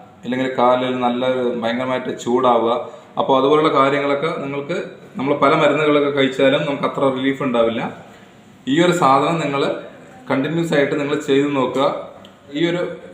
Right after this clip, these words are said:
സൊല്യൂഷൻ നിങ്ങൾ ചെയ്തിട്ട് കാൽപാദത്തിൽ തേക്കുകയാണെങ്കിൽ നിങ്ങൾക്ക് വളരെയധികം,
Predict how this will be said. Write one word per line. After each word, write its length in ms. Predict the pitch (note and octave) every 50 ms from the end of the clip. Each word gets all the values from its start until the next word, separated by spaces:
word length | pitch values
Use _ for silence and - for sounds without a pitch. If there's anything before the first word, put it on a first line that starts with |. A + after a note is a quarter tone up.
| - - - -
സൊല്യൂഷൻ 380 | C#3+ C#3 D3 D3+ D3+ D#3+ D3+
നിങ്ങൾ 260 | D3+ C#3+ C#3+ D3 - -
ചെയ്തിട്ട് 600 | - C3+ B2+ C3 C3 B2+ B2 - D3+ E3+ E3+ -
കാൽപാദത്തിൽ 640 | B2+ C3 C3 C3 - C#3 C#3 C#3 C#3+ C#3 C3 C3
തേക്കുകയാണെങ്കിൽ 480 | C3 C3 C3 C3+ B2+ B2+ B2+ C#3 C#3+ C#3
നിങ്ങൾക്ക് 560 | B2+ C3 C3+ C3+ C3+ - E3 F#3+ - - - - - - - -
വളരെയധികം, 840 | G3 G3 - - F3 G3 G#3 G3+ F3 F3 F3+ F#3+ F#3+ F#3 - -